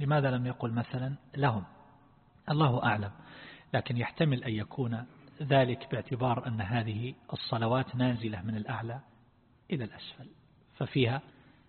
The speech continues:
معنى العلو، عليهم، تتنزل عليهم من الله، من أعلى،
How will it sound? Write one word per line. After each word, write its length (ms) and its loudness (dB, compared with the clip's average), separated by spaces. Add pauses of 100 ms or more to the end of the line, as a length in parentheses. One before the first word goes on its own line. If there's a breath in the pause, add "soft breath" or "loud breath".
(160 soft breath)
معنى 500 6
العلو، 340 6 (840)
عليهم، 500 4
تتنزل 680 2
عليهم 460 4
من 180 2
الله، 280 2 (520)
من 140 2
أعلى، 360 0